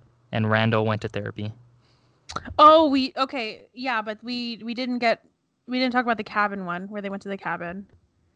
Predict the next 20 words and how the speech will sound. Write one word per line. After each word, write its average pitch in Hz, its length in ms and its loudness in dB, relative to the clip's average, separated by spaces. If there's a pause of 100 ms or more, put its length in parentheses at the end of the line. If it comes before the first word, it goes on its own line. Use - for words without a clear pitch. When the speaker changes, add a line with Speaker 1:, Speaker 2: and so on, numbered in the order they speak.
(340)
Speaker 1:
Mm, 120 240 2 (320)
okay. 131 240 -6 (440)
I - 80 -4
mean 120 120 2
Speaker 2:
And 294 100 6
that 415 140 8
one 494 140 6
was 440 160 2
cool. 269 220 0
That 262 140 4
was 349 100 4
actually 403 300 2
a - 40 -2
really 262 180 -4
good 208 120 -6
episode. 202 500 -6
I 208 40 -2
really 226 220 -6 (180)
liked - 540 -8
how 214 600 -4